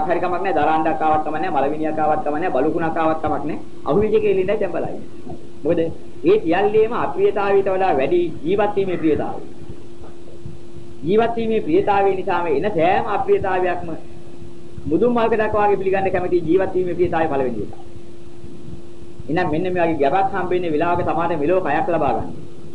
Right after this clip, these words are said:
තියෙන බලාපොරොත්තුව. පළවෙනි නිසා. අර කර්ම බලවේගයෙන් මොන ජාතියේ ගැබක් හොයලා දුන්නත් මේක දුප්පත් එකියගේ, මේක මේ බෙදගෙන අගේ, මේක මේ බේපත් එකුට ජාතක කියලා උපදින්න යන්නේ. මේ එකක්වත් හිතන්නේ නැහැ. ඒක මුදුන් මල්කඩක් වාගේ පිළිගන්න.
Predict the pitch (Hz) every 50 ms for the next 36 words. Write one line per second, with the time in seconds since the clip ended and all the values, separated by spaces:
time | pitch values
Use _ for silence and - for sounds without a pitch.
0 | - - - - - - - - 165 180 165 151 151 170 180 170 170 165 147 -
1 | - 110 95 - - - - - - - - - - - - - - - - 135
2 | 151 170 185 185 175 156 151 156 160 147 117 - - - - - - - - -
3 | - - - - - - - - - - - - - - 170 202 - - - 190
4 | 214 226 - 156 151 196 208 208 196 190 196 196 165 139 139 160 196 202 220 220
5 | 226 220 233 226 214 208 196 208 202 - 208 196 190 180 180 185 180 175 175 180
6 | 180 175 180 165 160 - 185 170 - 175 156 180 165 160 170 170 165 165 156 170
7 | 165 165 170 160 151 147 160 165 165 175 165 160 160 156 156 180 180 165 165 160
8 | 165 165 165 160 160 160 160 147 - 156 160 160 160 156 156 160 151 147 151 151
9 | 147 151 156 156 160 151 143 131 139 147 151 156 - 151 156 - - - - -
10 | - - 151 175 202 190 185 185 - 190 165 165 156 139 123 - - - - -
11 | - - - - - - - - - - - - - - - - - 165 170 143
12 | 147 165 208 220 208 202 196 202 185 185 185 180 170 160 156 139 135 127 117 110